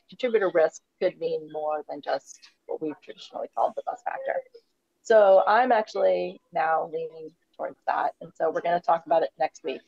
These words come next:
in the metrics development working group meeting. At this point, uh, I've been working on renaming this metric for, like, three months, and I'm so tired of naming things. Um, so I'm ready to land on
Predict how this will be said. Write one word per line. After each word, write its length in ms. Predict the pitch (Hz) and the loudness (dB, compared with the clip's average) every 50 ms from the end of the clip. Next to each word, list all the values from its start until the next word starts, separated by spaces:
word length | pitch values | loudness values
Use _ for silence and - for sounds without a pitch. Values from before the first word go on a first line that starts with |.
| - | -18
in 80 | - 143 | -16 -14
the 80 | - | -8
metrics 440 | - - - - - - - _ _ _ _ - | -6 -6 -6 -6 -8 -10 -10 _ _ _ _ -10
development 460 | 151 - 143 - - - 160 143 - - | -6 -4 -4 -4 -4 -8 -12 -14 -10 -10
working 240 | - - - 143 - _ | -10 -10 -10 -14 -18 _
group 140 | - - - - | -8 -8 -6 -6
meeting. 240 | 156 151 151 - - - _ _ _ _ _ _ _ - | -6 -6 -6 -6 -8 -10 _ _ _ _ _ _ _ -2
At 80 | 185 | -2
this 120 | 233 233 240 | 0 0 2
point, 280 | - 240 208 190 - - _ _ _ - | 4 4 4 4 2 0 _ _ _ 0
uh, 260 | 175 170 160 - - - _ _ | 2 4 4 4 2 0 _ _
I've 200 | 180 180 175 175 - | 0 0 0 0 0
been 120 | 190 185 | 0 2
working 320 | 180 196 214 - 208 180 180 | 2 2 0 0 -2 0 0
on 160 | 165 165 165 | 0 0 -2
renaming 460 | 165 165 160 165 170 165 160 156 156 | -6 -8 -8 -6 -4 -4 -4 -4 -6
this 140 | 139 135 - - | -8 -10 -6 -4
metric 340 | 156 160 - - - - - _ - | -4 -4 -4 -4 -8 -10 -10 _ -12
for, 200 | - - - 185 _ _ _ | -12 -12 -12 -12 _ _ _
like, 200 | 165 - - - _ - | -8 -8 -8 -8 _ -6
three 220 | 170 175 170 165 | -4 -4 -4 -2
months, 340 | 160 156 151 151 - - _ | -2 0 0 0 -2 -4 _
and 140 | - 170 156 | -4 -4 -2
I'm 160 | 147 165 160 | -2 -4 -6
so 280 | - - - 214 185 185 | -8 -4 0 2 2 2
tired 500 | 180 - 175 170 165 160 156 151 139 - - - | 2 2 2 4 4 4 4 2 0 -2 -2 0
of 180 | - 151 147 - _ - | 0 0 0 -2 _ -6
naming 320 | 160 160 160 147 139 143 - | -4 -2 -2 -2 -4 -6 -8
things. 340 | - 143 143 139 131 277 - _ _ _ _ _ _ _ _ _ _ _ _ _ _ - | -8 -10 -10 -10 -12 -16 -18 _ _ _ _ _ _ _ _ _ _ _ _ _ _ 2
Um, 220 | 175 160 156 170 170 | 4 4 4 4 4
so 100 | - 185 | 4 4
I'm 80 | 202 | 6
ready 180 | 214 208 202 190 | 6 4 4 4
to 80 | 185 180 | 2 2
land 260 | 175 170 165 160 143 | 2 2 2 0 0
on 80 | 151 | 0